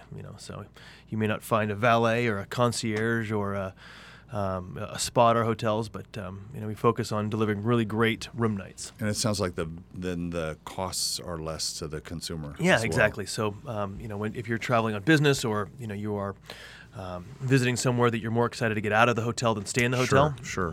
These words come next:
Speaker 1: why pay for something you're not gonna use?
Speaker 2: So how did you identify that as where you wanted to spend your time?
Speaker 1: So,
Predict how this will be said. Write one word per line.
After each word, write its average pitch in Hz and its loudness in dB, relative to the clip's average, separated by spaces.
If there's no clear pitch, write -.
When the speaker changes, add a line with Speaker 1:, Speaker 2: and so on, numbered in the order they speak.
Speaker 1:
why 117 0
pay 120 -2
for 117 -4
something 110 -4
you're 104 -2
not 98 -4
gonna 101 -6
use? - -12
Speaker 2:
So - 0
how - 0
did 220 0
you 220 4
identify 113 2
that 87 0
as 87 -2
where 87 -2
you 87 -2
wanted 85 -4
to 80 -8
spend 78 -6
your 76 -8
time? 71 -10
Speaker 1:
So, 135 6